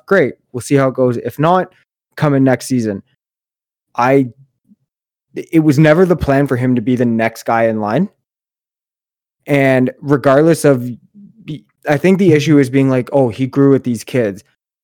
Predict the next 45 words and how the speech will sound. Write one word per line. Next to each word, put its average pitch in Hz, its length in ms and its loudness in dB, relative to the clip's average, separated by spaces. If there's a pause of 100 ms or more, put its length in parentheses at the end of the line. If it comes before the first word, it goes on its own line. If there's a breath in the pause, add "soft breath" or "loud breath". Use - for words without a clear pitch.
That's 127 240 -2
part 139 260 0
of 123 40 -2
the 110 60 -6
problem. 107 540 -2 (560)
They 139 120 2
need 147 240 4
someone 139 520 0
fresh 135 580 -4
to 131 100 -2
come 135 340 0
in, 131 300 -2 (420)
different 147 340 0
point 160 200 0
of 143 60 -2
view, 135 400 2 (360 soft breath)
no 131 240 2
previous 147 440 0
relationships 131 540 0
with - 60 -20
these 123 180 -6
kids, 127 240 -4
to 127 60 -10
be 123 80 -4
like, 117 220 -2 (140)
"Fuck 143 220 -2
you 139 120 2
guys. 170 360 2 (380 loud breath)
You 123 100 -4
wanna 143 180 2
talk 151 240 0
all 147 140 0
this 139 140 0
shit 151 300 -2
that 143 140 4
you, 139 540 2 (420 soft breath)
you 139 80 2
know, 131 440 0
you, 131 320 0
you 147 500 0 (140)
deserve 151 480 2
to 170 100 -2
be 147 200 4
a 143 60 4
top, 139 540 -2